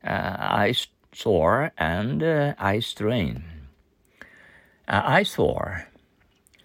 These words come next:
Uh, why did they build that large building in front of the river? I don't know, but it sure is a real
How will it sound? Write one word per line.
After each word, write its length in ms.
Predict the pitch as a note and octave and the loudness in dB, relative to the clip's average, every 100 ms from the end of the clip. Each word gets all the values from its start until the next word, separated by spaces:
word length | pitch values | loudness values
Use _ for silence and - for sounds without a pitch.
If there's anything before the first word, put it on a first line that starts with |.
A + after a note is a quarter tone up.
| - _ - | -20 _ 2
Uh, 160 | F#2+ | 2
why 200 | - G#3+ | 6 4
did 240 | G#3+ A#2 F#2+ | 4 0 4
they 260 | G2 F2+ | 4 6
build 520 | F2 A2+ A2 F#2 F2 | 4 4 4 4 0
that 300 | F2+ E2+ E2 | 2 0 0
large 380 | D#2+ D#2 D2 F#2+ | -2 0 0 -2
building 500 | F#2+ F#2 F2 D#2 D#2 - | 0 2 2 0 -2 -2
in 220 | E2 D#2+ | -2 -2
front 400 | - G2 E2+ F2+ | 0 0 0 -4
of 220 | - D#2+ | -4 -2
the 120 | D2+ | 0
river? 360 | D2+ D#2 A#2+ F#3+ - _ _ _ _ _ - | 0 0 0 -2 -6 _ _ _ _ _ 0
I 120 | F2 | 0
don't 380 | D2 G#2 A#2+ - | 2 2 2 0
know, 460 | A#2 F3 C3 B2 | 2 4 4 0
but 300 | F#3 F#2 E2 - | 0 2 0 0
it 180 | E2+ - - | -2 -2 -4
sure 340 | G#3+ A3 F#2 | 0 4 4
is 440 | E2+ D3 E2+ - | 4 2 0 0
a 380 | D2 E2 D#2 D2+ - - - | 2 4 4 2 -4 -20 -10
real 500 | - G2 G2+ D3 F3 | 2 4 4 2 -2